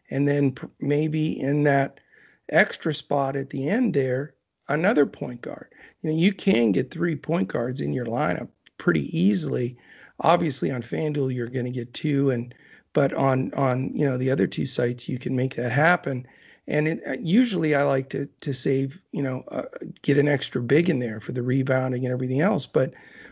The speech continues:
with some of these great deals and, you know, wanting Kyrie and, and Sch-, and Schroeder and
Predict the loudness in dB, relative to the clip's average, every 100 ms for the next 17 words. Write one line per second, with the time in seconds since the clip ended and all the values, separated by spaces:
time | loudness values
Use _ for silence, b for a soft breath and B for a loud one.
0 | _ 2 4 6 6 6 4 2 0 2
1 | 2 0 0 4 4 2 0 -4 -8 -8
2 | -6 -4 -6 -10 B B B 0 0 0
3 | 0 2 4 4 0 -2 -2 0 0 -4
4 | -8 -8 -8 -8 -8 -8 -6 -4 -6 -6
5 | -6 -6 -8 -8 -6 -4 -4 -2 2 4
6 | 4 2 -2 -4 -6 -8